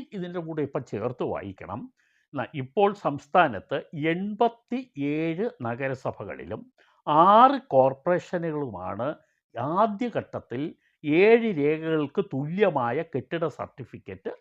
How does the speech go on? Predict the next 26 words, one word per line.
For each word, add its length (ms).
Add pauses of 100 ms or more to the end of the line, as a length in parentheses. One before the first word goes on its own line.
(140)
നൽകുന്നത്. 500 (600)
ഇതിനായി 500 (340)
നിങ്ങൾ 340 (380)
കെ 200
സ്മാർട്ട് 600 (280)
ഡോട്ട് 480 (120)
എൽ 220
എസ് 180
ജി 180
കേരള 420 (240)
ഡോട്ട് 360
ജി 180 (120)
ഒ 160
വി 140 (380)
ഡോട്ട് 360 (120)
ഇൻ 160 (200)
എന്ന 260
സൈറ്റിൽ 480
പ്രവേശിച്ചാൽ 800 (380)
കൂടുതൽ 420
വിവരങ്ങളും 680
നിങ്ങൾക്കറിയാൻ 680
കഴിയും. 420 (380)
ഈ 120 (200)
നേരത്തെ 420
സൂചിപ്പിച്ച 600